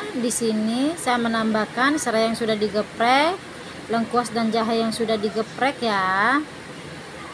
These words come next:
Kalau airnya sudah menyusup seperti ini, berarti jengkol baladonya sudah masak ya.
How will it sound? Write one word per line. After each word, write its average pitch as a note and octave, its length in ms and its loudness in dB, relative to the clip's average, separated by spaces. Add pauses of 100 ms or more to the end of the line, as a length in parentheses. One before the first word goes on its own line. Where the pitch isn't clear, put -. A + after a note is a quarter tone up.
(960)
Kalau A#3 240 6
airnya B3+ 560 6
sudah B3 320 2
menyusup A#3+ 540 0
seperti A#3 600 -2
ini, A3 760 2 (880)
berarti A#3+ 960 2
jengkol A3 400 4
baladonya G#3+ 720 4
sudah B3 320 2
masak A#3 640 4
ya. G3+ 720 4